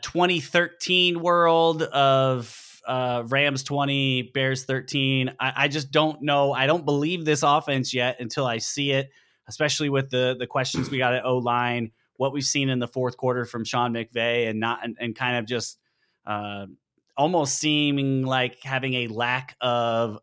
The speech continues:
an understanding of what he wants to do himself in, in the game as far as play calling. There's so many times, and with all the penalties being behind the chains and just kinda losing the playbook, you know, for what he wants to do. So I need to see it first. I'm gonna say twenty seventeen or twenty thirteen,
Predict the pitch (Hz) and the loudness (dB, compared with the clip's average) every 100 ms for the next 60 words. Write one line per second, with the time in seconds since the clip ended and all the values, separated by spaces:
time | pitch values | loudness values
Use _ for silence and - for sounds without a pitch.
0 | 127 123 127 127 120 127 135 131 113 131 | -2 0 2 0 -2 -2 -2 -2 -2 0
1 | 131 135 135 135 135 135 117 147 185 139 | 0 0 0 -2 -2 -2 0 4 2 2
2 | - 135 127 127 131 123 123 123 117 - | -8 -4 -4 -2 -2 -2 -2 -2 -4 -2
3 | 127 117 - 127 120 127 120 117 120 117 | -2 -2 -4 -4 -2 0 0 0 -2 -4
4 | - 135 131 135 127 113 113 127 123 131 | -2 -2 -2 0 -2 -4 -6 -6 -4 -4
5 | 135 143 110 147 143 139 143 135 - - | 0 0 0 -2 -2 0 0 0 -4 -10
6 | _ _ - 139 127 131 135 135 127 - | _ _ -2 0 0 0 0 0 -2 -2
7 | 131 135 131 120 117 117 117 139 123 110 | 0 2 0 -2 -4 -6 -6 -2 -2 0
8 | 123 131 127 120 117 127 127 123 123 - | -2 -2 -2 -4 -2 -2 2 0 -2 -8
9 | _ 113 110 107 113 117 127 110 123 131 | _ -8 -6 -6 -4 -4 -4 -2 -4 -4
10 | 113 113 104 - 117 107 _ _ - 175 | -8 -6 -6 -2 -2 -4 _ _ -2 0
11 | 214 175 - 185 180 180 175 165 - 156 | 2 0 0 -2 -2 0 0 -2 -2 -2
12 | 185 180 - 170 156 139 - 170 175 180 | 0 -2 -4 -2 -2 -6 -10 -6 -4 -6
13 | 170 - - 156 151 - 180 165 160 156 | -8 -6 -2 -2 -2 -4 -2 0 0 2
14 | 160 208 214 196 196 190 - 196 196 190 | 0 2 0 2 0 0 0 0 2 2